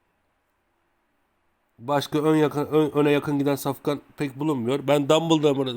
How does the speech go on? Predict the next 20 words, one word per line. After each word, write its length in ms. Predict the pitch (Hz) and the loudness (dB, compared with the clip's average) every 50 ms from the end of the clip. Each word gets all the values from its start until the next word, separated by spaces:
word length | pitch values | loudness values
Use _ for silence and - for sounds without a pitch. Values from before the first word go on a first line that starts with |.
| 120 - _ | -12 -14 _
fazla 360 | - - 147 139 135 151 143 | -4 0 2 2 2 2 0
pres 300 | - 160 156 143 - - | 0 0 0 0 -2 -2
yemeden 400 | 151 160 151 135 110 110 113 139 - _ _ _ _ _ _ _ _ _ _ _ _ _ _ _ _ _ _ - 113 | -2 -2 0 -2 -2 -2 -4 -6 -8 _ _ _ _ _ _ _ _ _ _ _ _ _ _ _ _ _ _ -6 -2
düzlüğe 560 | 147 156 143 143 151 156 151 143 151 170 170 _ _ _ _ _ _ - | -2 -2 -2 0 2 4 4 4 4 0 -4 _ _ _ _ _ _ -20
bir 380 | 101 104 113 151 180 180 165 | -14 -6 0 4 4 4 4
boy, 220 | 143 147 135 120 - - _ - | 4 2 2 2 -2 -8 _ -12
iki 240 | 139 - - 190 165 | -10 -6 -4 0 2
boy 200 | 151 147 151 160 - _ _ _ _ _ _ _ _ _ - | 2 2 2 0 -4 _ _ _ _ _ _ _ _ _ -2
önde 340 | 139 139 143 143 170 175 170 | 0 0 2 2 0 -2 -2
çıkarak 380 | - - - 127 117 120 143 - _ _ _ _ _ _ _ _ _ _ _ _ _ _ | -4 -6 -4 -4 -4 -4 -6 -8 _ _ _ _ _ _ _ _ _ _ _ _ _ _
bu 280 | - 117 147 208 190 180 | -10 -6 -4 -2 0 0
üstünlüğünü 680 | 165 165 - - 147 131 135 131 127 131 135 160 180 - _ _ _ _ _ _ _ _ _ _ - | 0 -2 -2 -4 -4 -4 -2 -2 -2 -2 -2 -2 -4 -8 _ _ _ _ _ _ _ _ _ _ -2
fotoya 320 | - 180 175 190 180 165 | -2 0 2 2 2 2
kadar 240 | - 151 135 135 120 | 2 2 2 0 0
korumasını 540 | - 147 147 143 151 147 147 147 147 143 139 | 2 2 2 4 2 2 2 0 0 2 2
beklediğimden 640 | 147 - - 139 139 147 139 143 151 165 190 190 170 143 123 107 117 | 2 0 0 -2 0 0 0 0 0 -2 -2 -4 -8 -16 -8 -2 2
Duruhan'ı, 520 | 147 165 175 170 151 135 135 151 170 190 - _ _ _ _ _ _ _ _ _ - | 4 4 6 6 4 4 4 2 2 0 -4 _ _ _ _ _ _ _ _ _ -14
e, 260 | 107 113 117 113 110 117 | -10 -10 -10 -6 -2 2
birinci 320 | 143 160 160 160 165 196 | 2 2 2 2 4 4
altının 460 | 185 165 143 135 143 143 156 185 190 | 4 4 2 0 -2 -2 -2 -2 -4